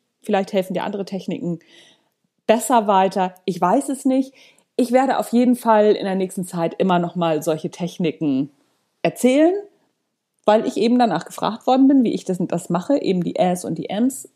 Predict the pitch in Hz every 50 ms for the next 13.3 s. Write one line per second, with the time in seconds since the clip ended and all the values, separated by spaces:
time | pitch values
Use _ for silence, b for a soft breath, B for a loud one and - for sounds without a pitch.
0 | _ _ - - 262 233 - - 233 226 226 - - 240 233 - 240 240 - 381
1 | 440 403 - 403 370 - 370 349 339 330 302 - - - - - - - - _
2 | B B B B B B B 185 226 277 349 392 - 311 311 - 320 392 480 480
3 | 453 427 - 285 277 247 - 233 190 - - 170 156 165 165 269 - B B B
4 | 226 190 _ 233 254 254 247 233 294 349 381 302 208 185 170 - - - - -
5 | - - 277 339 392 339 233 196 185 170 160 - - 180 170 208 233 - - -
6 | - - 311 403 392 370 320 311 320 339 349 320 - 277 277 277 254 254 254 247
7 | - B B B B B B B B B B B B B B B B _ _ _
8 | _ _ 240 254 254 247 247 247 247 247 247 247 - - _ - 214 220 285 359
9 | 359 330 220 190 214 214 196 185 190 - - 214 202 220 220 214 185 165 185 240
10 | 254 b b b b _ _ _ _ _ _ _ _ _ _ _ _ _ _ _
11 | _ _ _ _ _ - - 240 240 226 214 214 208 - - - 208 202 208 196
12 | 214 247 240 - - 190 170 156 156 151 - 160 139 - 160 143 135 156 156 160
13 | 208 262 240 214 247 269